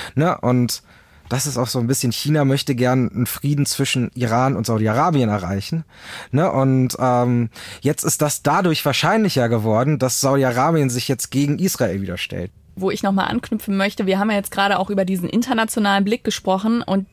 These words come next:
Speaker 2: dieser Konflikt, der findet ja nicht nur in Gaza und Israel statt, sondern auch in Deutschland zum Beispiel. Gibt es ja auch Demonstrationen, ähm, um Sol-, Solidarität zu zeigen für Israel, aber es gibt auch Pro-Palästina-Demonstrationen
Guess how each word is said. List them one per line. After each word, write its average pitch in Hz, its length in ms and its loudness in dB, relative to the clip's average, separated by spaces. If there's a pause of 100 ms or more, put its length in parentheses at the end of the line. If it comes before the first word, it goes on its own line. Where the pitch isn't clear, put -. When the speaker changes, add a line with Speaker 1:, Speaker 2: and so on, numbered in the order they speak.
Speaker 2:
dieser 202 200 2
Konflikt, - 800 -2
der 196 120 2
findet 240 360 0
ja 202 140 4
nicht 208 260 -2
nur 202 220 2
in 180 480 0
Gaza 190 380 2
und 185 180 -2
Israel 180 400 0
statt, 196 320 -2 (360)
sondern 202 360 2
auch 196 280 0
in 202 200 0
Deutschland 185 580 0
zum 170 160 -2
Beispiel. 165 560 0
Gibt 196 200 -2
es 208 120 0
ja 196 140 4
auch 208 100 0
Demonstrationen, 233 1080 2 (320)
ähm, 196 360 2
um 214 140 2
Sol-, 214 320 0
Solidarität 208 800 0
zu - 140 -8
zeigen 208 440 0
für - 180 -8
Israel, 208 720 2
aber 180 180 2
es 196 140 -2
gibt 208 180 -2
auch 196 220 0
Pro-Palästina-Demonstrationen 196 2250 0